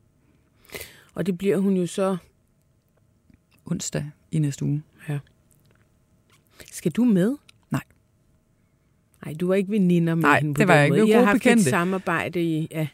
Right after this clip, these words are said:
Speaker 2: Ja, og holdt kontakt og mailet og ringet og, øh,
Speaker 1: Mm.
Speaker 2: og s-,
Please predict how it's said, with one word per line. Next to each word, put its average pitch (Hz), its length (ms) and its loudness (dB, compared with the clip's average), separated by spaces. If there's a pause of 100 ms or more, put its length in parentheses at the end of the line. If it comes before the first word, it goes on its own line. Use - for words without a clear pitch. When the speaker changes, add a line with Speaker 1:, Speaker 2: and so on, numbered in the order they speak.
Speaker 2:
Ja, 160 340 4
og 147 240 2
holdt 156 200 0
kontakt 180 440 0
og 175 100 0
mailet 202 400 0
og 165 60 -4
ringet 190 420 -2
og, 156 320 -4
øh, 147 400 -2
Speaker 1:
Mm. 147 140 -4
Speaker 2:
og 143 180 -4 (180)
s-, - 160 -16